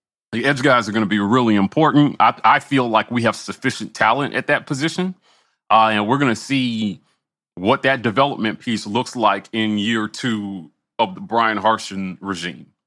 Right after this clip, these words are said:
So not, it's not always about all these stars and things, man. It's just about, hey, man, can you take a guy?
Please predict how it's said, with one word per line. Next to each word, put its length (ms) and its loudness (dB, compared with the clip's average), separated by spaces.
So 340 -2
not, 360 2
it's 120 -6
not 200 4
always 260 0
about 200 2
all 120 0
these 200 -10
stars 420 0
and 100 -6
things, 280 -4
man. 160 0
It's 100 -6
just 160 -4
about, 240 2
hey, 160 0
man, 240 0
can 140 -2
you 80 -2
take 260 -2
a 60 -4
guy? 420 2